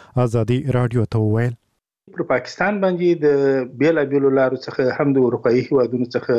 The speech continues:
Speaker 2: هم د امریکا د خوا څخه فشار ډیر شوی دی. دوی د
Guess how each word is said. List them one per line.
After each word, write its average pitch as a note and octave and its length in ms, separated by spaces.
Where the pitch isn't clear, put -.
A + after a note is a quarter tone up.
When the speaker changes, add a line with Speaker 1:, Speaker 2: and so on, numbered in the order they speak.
Speaker 2:
هم B2+ 180
د A#2+ 120
امریکا G#2 360
د B2+ 140
خوا B2 100
څخه - 420
فشار C3+ 400
ډیر C3 180
شوی E3 320
دی. C3 80
دوی E3 400
د - 20